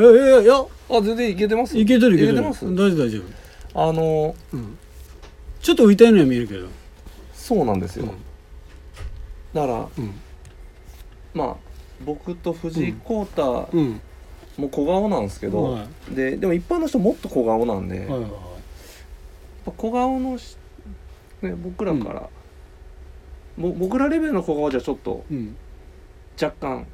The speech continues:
Speaker 1: うん。ちょっとカバーしきれない。
Speaker 2: カバーしきれないけど、
Speaker 1: うん。
Speaker 2: あの、多分買うっす。
Speaker 1: これ？
Speaker 2: あの、
Speaker 1: どっち買う？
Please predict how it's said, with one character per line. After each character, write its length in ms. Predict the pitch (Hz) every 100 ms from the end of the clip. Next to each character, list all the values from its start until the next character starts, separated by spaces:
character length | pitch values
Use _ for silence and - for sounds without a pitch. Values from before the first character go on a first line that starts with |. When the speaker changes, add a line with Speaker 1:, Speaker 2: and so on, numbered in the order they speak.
| -
Speaker 1:
う 20 |
ん。 220 | 127 110 107 - - - - - - - - - - - - - - - - - - - - - - - - - - -
ち 80 | 180
ょ 40 |
っ 20 | 156
と 100 | 151
カ 180 | -
バ 100 | 131
ー 20 | 120
し 160 | -
き 80 | 123
れ 80 | 110
な 100 | 92
い。 60 | - -
Speaker 2:
カ 120 | 151
バ 100 | 127
ー 20 |
し 80 | 101
き 80 | 113
れ 60 | 101
な 100 | -
い 40 | -
け 140 | 202
ど、 300 | 190 202 -
Speaker 1:
う 40 | 123
ん。 180 | 107 - - - - - - - -
Speaker 2:
あ 100 | 107
の、 240 | 95 92 - -
多 100 | 123
分 120 | 92
買 140 | 90
う 40 | 87
っ 40 |
す。 280 | - - - - - - -
Speaker 1:
こ 80 | 113
れ？ 180 | 101 - - - -
Speaker 2:
あ 140 | 131 110
の、 180 | 104 - -
Speaker 1:
ど 100 | 190
っ 40 |
ち 100 | 208
買 120 | - 220
う？ 160 | 233